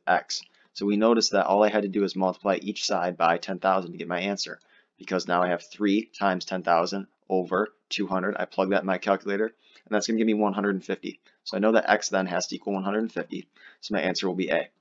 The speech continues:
Okay, so why does setting it up like this with the variable that I wanna solve for on top save me time? Well, I'll go ahead and show you. If I was to set it up with the variable I wanna solve for on the bottom in my denominator,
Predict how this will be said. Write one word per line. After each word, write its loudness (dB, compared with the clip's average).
Okay, -4
so 0
why 6
does 2
setting 4
it -4
up 0
like -2
this -2
with -4
the -2
variable 2
that 2
I 4
wanna 0
solve 2
for -4
on 0
top 0
save 0
me -6
time? -8
Well, 2
I'll 2
go 4
ahead 6
and 0
show 0
you. -2
If -8
I 6
was 2
to -4
set 4
it 2
up 2
with -2
the -8
variable 4
I 6
wanna 0
solve 4
for -2
on -2
the -4
bottom 2
in -6
my -2
denominator, -2